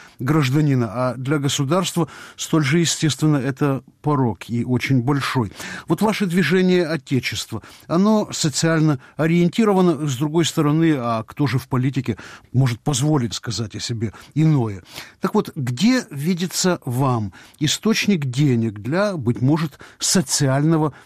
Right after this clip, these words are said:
перераспределения в пользу бедных? Прошу вас.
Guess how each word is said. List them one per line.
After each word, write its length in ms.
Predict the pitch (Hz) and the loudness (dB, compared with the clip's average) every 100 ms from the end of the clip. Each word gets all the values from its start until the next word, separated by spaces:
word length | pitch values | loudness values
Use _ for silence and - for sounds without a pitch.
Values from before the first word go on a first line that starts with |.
| _ | _
перераспределения 1300 | - 151 143 147 - 151 147 143 160 127 107 98 85 | -2 2 2 0 -2 -2 0 2 2 2 0 -4 -10
в 120 | - - | -16 -2
пользу 340 | 170 156 170 | 0 2 2
бедных? 580 | 143 127 95 107 113 - | 2 0 0 -4 -6 -6
Прошу 320 | 165 - 113 | -4 -4 -4
вас. 340 | 80 - - | -8 -8 -10